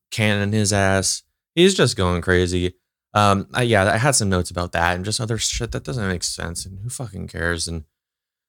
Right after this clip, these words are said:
that was for last week, and obviously that went and passed, and here we are. And I just wanted to make sure I got on an episode and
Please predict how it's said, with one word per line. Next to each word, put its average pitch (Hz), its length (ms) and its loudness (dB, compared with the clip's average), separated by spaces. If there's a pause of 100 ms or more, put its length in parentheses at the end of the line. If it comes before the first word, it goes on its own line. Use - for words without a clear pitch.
(120)
that 131 100 4
was 113 160 4
for 131 180 2
last 101 380 2
week, 101 260 -2
and 90 120 -4
obviously 98 500 0
that 90 220 0
went 92 200 -2
and 92 200 -6
passed, 85 420 -2
and 80 240 -8 (340)
here 98 140 2
we 92 140 4
are. 87 340 2
And 82 220 -6 (440)
I 143 80 6
just 143 140 2
wanted 156 140 2
to 143 80 -2
make 143 140 0
sure 127 140 2
I 123 60 4
got 120 160 2
on 110 100 2
an 104 100 0
episode 107 360 -2
and 98 240 -4